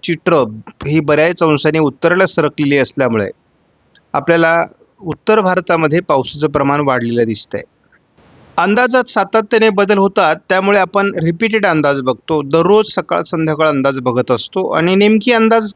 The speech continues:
काय बदल झालाय ही अपडेट आपण हवामान म्हणून, अ, या ठिकाणी सांगत असतो. पश्चिम किनारपट्टीला स्कायमेटनुसार पावसाळी प्रमाण वाढण्याची संकेत आहेत. उत्तर महाराष्ट्र आणि विदर्भात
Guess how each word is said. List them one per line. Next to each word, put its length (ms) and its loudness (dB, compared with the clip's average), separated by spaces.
काय 160 2
बदल 280 2
झालाय 320 0
ही 200 0
अपडेट 460 0
आपण 260 -2
हवामान 380 0
म्हणून, 420 -2
अ, 200 -6
या 140 -2
ठिकाणी 320 -2
सांगत 360 0
असतो. 320 -6
पश्चिम 320 2
किनारपट्टीला 840 0
स्कायमेटनुसार 920 -2
पावसाळी 380 2
प्रमाण 320 0
वाढण्याची 460 0
संकेत 460 -2
आहेत. 140 0
उत्तर 340 -2
महाराष्ट्र 560 0
आणि 380 0
विदर्भात 440 0